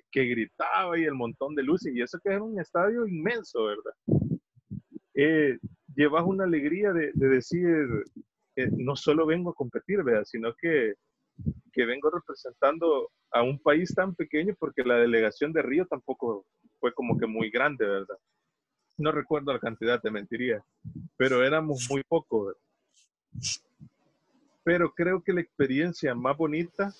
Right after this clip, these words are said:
la tuve en Guadalajara. Cuando nosotros íbamos entrando en el túnel del Omni, la, del, para la,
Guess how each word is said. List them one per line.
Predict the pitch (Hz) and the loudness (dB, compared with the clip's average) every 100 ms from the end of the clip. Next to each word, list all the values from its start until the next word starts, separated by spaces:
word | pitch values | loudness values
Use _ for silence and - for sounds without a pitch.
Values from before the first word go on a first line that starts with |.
| _ - - | _ -20 -6
la | 123 117 - | 0 0 -2
tuve | 127 127 123 117 113 - | -4 -2 2 4 2 0
en | 127 120 | -8 0
Guadalajara. | 117 110 98 120 127 98 - _ - - - | 2 2 2 2 2 0 -8 _ -14 -12 -2
Cuando | 127 123 | 0 0
nosotros | 113 110 120 - 147 | -4 -2 -4 0 0
íbamos | 151 160 156 127 | 0 -2 -2 -6
entrando | 113 - 131 156 139 113 - - | -8 -2 -2 0 0 0 -2 -10
en | 117 | -8
el | 107 101 | -8 -6
túnel | 143 170 135 113 | -2 0 0 0
del | 104 104 120 | -2 0 0
Omni, | 165 170 127 | 0 0 -4
la, | 113 120 123 | -4 -6 -4
del, | 113 107 - _ _ | -4 -4 -12 _ _
para | 113 110 | -2 0
la, | 107 104 104 | -2 -6 -6